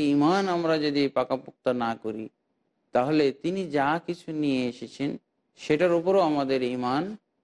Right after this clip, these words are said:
পাকাপোক্তা হবে না, সেটার প্রতি ঈমান আনা যথাযথ হবে না। তাই তো আমরা রাসূলুল্লাহ সাল্লাল্লাহু আলাইহি ওয়াসাল্লামের প্রতি ঈমান বিষয়ক জ্ঞান আপনাদের উদ্দেশ্যে পরিবেশন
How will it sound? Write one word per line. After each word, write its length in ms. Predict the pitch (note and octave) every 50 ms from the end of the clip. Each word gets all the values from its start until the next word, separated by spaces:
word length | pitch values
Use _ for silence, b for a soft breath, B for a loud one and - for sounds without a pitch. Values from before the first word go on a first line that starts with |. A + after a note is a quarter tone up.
| _ _ _ _ _ -
পাকাপোক্তা 560 | C#3+ C3+ C#3+ D3 C#3+ - C#3 - _ - C#3+ C3 B2+
হবে 200 | B2 A#2+ A#2+ A#2+ B2 C3+
না, 80 | D3 F3+ G3+ - _ _ _ -
সেটার 300 | - C3 C3+ D3 C#3+ C3+ C3+ - _ _ _ _ _ -
প্রতি 220 | C#3 C3 - C3+ C3 B2+ B2 B2+
ঈমান 240 | B2+ C3 C3+ C#3 C3+
আনা 220 | C3 B2+ B2+ C3+ C3
যথাযথ 480 | A#2+ B2 B2 - C#3+ C#3 C3+ C#3 C3+ - C3+ A#2+ A#2
হবে 200 | A#2 A2 A2 G#2+
না। 140 | G#2+ G#2+ G#2+ - - _ _ _ _ _ _ _ _ _ _ _ _ _ -
তাই 140 | C3+ D3+ D3 D3+
তো 40 | E3 D#3
আমরা 200 | D3+ D3+ C#3+ C#3+ C#3 C3+ - _ _ _ _ -
রাসূলুল্লাহ 580 | C3 C3 - - E3+ D#3+ D#3 D3+ D3 C#3+ C#3
সাল্লাল্লাহু 580 | C3+ - - C#3 C3 B2+ C3 C3 C3 C3 C3 B2+
আলাইহি 340 | B2 B2 B2 B2 B2+ B2 B2+
ওয়াসাল্লামের 600 | B2 A#2+ A#2+ - - A#2+ A#2+ A#2 A#2 A#2 A#2 A#2 A2+ -
প্রতি 240 | A#2 A2+ - A#2+ A2+ A2 A2 A2+ A#2
ঈমান 260 | A#2 A#2+ B2+ C#3 C#3+ C#3 C3
বিষয়ক 480 | A#2+ B2 A#2+ - - B2+ A#2+ A#2 A#2 G#2 G#2 G#2
জ্ঞান 320 | A2+ A#2 A#2 A#2+ B2+ C#3 D3 D3+ D#3+ - _ _ _ _ _ _ _ _ _ _ _ _ _ _ _ _ _ _ _ -
আপনাদের 440 | B2 A2+ - - A#2 A2+ A2 A2+ A2+
উদ্দেশ্যে 460 | A2+ G#2+ G#2 A2 C3+ C3 - - - E3+ E3
পরিবেশন 560 | E3 C3+ B2+ C3 B2+ B2 B2+ B2 - B2+